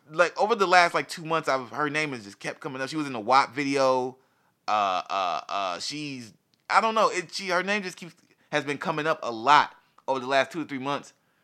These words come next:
Um, and I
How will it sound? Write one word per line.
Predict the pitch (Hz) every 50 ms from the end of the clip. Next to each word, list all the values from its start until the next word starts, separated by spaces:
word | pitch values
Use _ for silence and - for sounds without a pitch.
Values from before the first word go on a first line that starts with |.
| _ _ _ _ _ _ _ _ _ _ _ _ -
Um, | 123 127 127 123 120 113 107 98 95 92 104 _ _ _ _ _ _ _ _ _ _ _ _ _ _ _ -
and | 151 151 147 147 143 143 135 135 131 123 110 - _ _ _ _ _ _ _ _ _
I | - 139 165 180 185 190 185 180 175 160